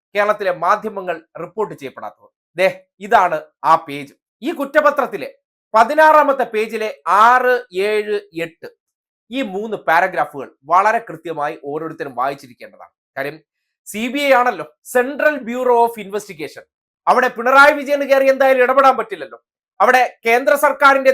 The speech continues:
നേതൃത്വത്തിൽ നടക്കുന്ന സി ബി ഐ, അവർ എന്തെങ്കിലും ഒരു അവസരം കിട്ടിയാൽ എസ് എഫ് ഐക്കാരെയൊക്കെ വെറുതെ വിടുമെന്നോ അല്ലെങ്കിൽ ഇടതുപക്ഷക്കാരെ വെറുതെ വിടുമെന്നോ ആരെങ്കിലും സംശയിക്കേണ്ട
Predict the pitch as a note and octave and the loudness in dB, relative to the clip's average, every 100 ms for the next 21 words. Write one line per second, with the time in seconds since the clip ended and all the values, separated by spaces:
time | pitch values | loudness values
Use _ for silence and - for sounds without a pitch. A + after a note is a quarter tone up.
0 | A#3 B3 C4 C4+ C4 B3 A#3 A#3+ A#3+ A3+ | 2 0 0 -4 -2 0 0 -2 -8 -8
1 | A3 G#3+ E3+ A#2+ _ _ _ F3 A3 C#4 | -12 -12 -12 -12 _ _ _ 2 4 4
2 | C4 - A3+ B3+ C4+ B3+ C4+ B3+ A#3+ A3 | 2 -6 -4 -4 -4 -2 0 4 4 4
3 | A#3+ C#4 B3 G3+ E3+ A#2+ - _ _ _ | 2 0 0 -8 -10 -10 -12 _ _ _
4 | _ G3 A#3 D4 C#4+ C#4+ C#4+ C#4 C4 C4 | _ -4 0 0 0 0 2 2 2 0
5 | B3 A#3 B3 C4+ B3+ B3+ A#3+ C4+ B3 A#3 | -2 0 0 -2 -2 -4 -2 -2 -2 -2
6 | A#3+ A#3 C#4+ C#4+ C#4+ C#4+ C4+ B3 A#3+ B3+ | -4 -4 -2 -2 -2 -2 -2 0 -4 -6
7 | C4+ C4+ C4 A#3+ B3+ B3+ A3+ A3+ C4 A#3+ | 0 0 2 2 0 -4 -6 -8 -14 -10
8 | A3 | -8